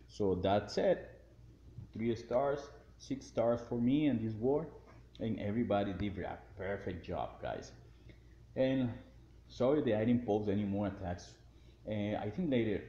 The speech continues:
on I'm gonna be posting my, uh, the, my friends' attacks, the Tanjo eleven attacks, because, you know, right now we, if you saw, it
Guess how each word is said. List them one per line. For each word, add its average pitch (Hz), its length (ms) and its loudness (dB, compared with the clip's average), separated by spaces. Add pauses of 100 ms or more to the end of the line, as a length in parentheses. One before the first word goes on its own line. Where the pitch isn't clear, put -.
on 117 300 0
I'm 95 140 0
gonna 98 240 0
be 98 80 -4
posting 95 760 -2
my, 87 300 -4 (160)
uh, 73 220 -8 (420)
the, 90 180 -2 (160)
my 95 160 -2
friends' 98 320 -2
attacks, 90 360 -4
the 87 80 -6
Tanjo 95 340 -6
eleven 87 380 -4
attacks, 85 460 -8 (1160)
because, 90 400 -2
you 87 60 -4
know, 85 200 -2 (300)
right 92 220 -2
now 104 320 2
we, 101 400 -2 (260)
if 92 140 -6
you 110 140 2
saw, 113 400 0
it 95 180 -2